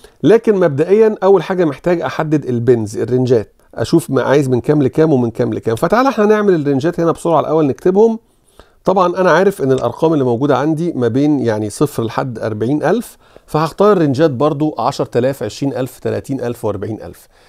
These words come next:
يعني ايه عشرة آلاف؟ عشرة آلاف ده الحد الاقصى، عشرين ألف الحد الاقصى، تلاتين ألف الحد الاقصى، أربعين ألف الحد الاقصى. هقف هنا وهبدا اكتب ايكوالز، وبعد كده اكتب فريكونسي، اف ار اي اول اختيار فريكونسي.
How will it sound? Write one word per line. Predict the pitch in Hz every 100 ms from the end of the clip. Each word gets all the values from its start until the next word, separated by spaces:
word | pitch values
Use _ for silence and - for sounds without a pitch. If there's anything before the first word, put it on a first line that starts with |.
| _ -
يعني | 131 131
ايه | 190
عشرة | 185 151 127 139
آلاف؟ | 208 240 -
عشرة | 110 135
آلاف | 160
ده | 160
الحد | 156 170 147
الاقصى، | 139 117 - - _ _ _ _ -
عشرين | 117 - 180
ألف | 185 202
الحد | 165 175 151
الاقصى، | 139 190 -
تلاتين | 160 139 165
ألف | 156 -
الحد | 131 151 143
الاقصى، | 131 131 147
أربعين | 120 113 120 127
ألف | 123 120 - _ _ _ _ _
الحد | 117 107 135 127 98
الاقصى. | 131 - - - - _ - -
هقف | 180 165 -
هنا | 170 220 156
وهبدا | 135 165 139 135
اكتب | 151 - 123
ايكوالز، | 160 160 220 226 170 143
وبعد | 151 160
كده | 143 170 147
اكتب | - 147 131 - _ _ _
فريكونسي، | - 160 175 208 208 226 226 - _ _ -
اف | 160 -
ار | - 156
اي | 143 143 165
اول | 139 147 147
اختيار | 123 - 123 131 135
فريكونسي. | - 147 - 196 190 208